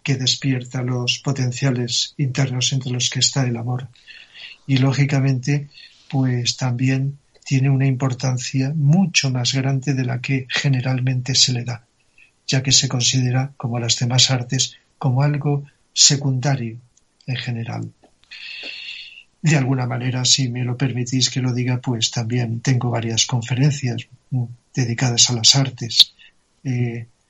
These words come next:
una de las que estoy preparando para mañana, quizá, para esta misma semana, sobre la Catedral de Notre Dame de París, ¿verdad? Pues, lógicamente, pues, también hablaré de,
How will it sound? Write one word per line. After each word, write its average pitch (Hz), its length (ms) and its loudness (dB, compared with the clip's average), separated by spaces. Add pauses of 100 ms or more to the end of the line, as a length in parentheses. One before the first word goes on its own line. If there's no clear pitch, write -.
(300)
una 123 260 0
de 127 120 -6
las 120 220 0
que 139 120 0
estoy 135 260 2
preparando 131 600 -2
para 123 520 -4 (100)
mañana, 131 420 2
quizá, 139 520 -2 (240)
para 127 180 -4
esta 135 220 0
misma 131 280 -2
semana, 131 500 -2 (680)
sobre 135 320 2
la 127 160 2
Catedral 131 480 0
de 131 140 0
Notre 131 340 -2
Dame 143 320 2 (260)
de 127 120 -4
París, 135 540 -2 (400)
¿verdad? 131 440 0
Pues, 120 600 -4 (340)
lógicamente, 131 760 0
pues, 120 680 -4 (300)
también 131 360 2
hablaré 131 520 0
de, 127 380 -2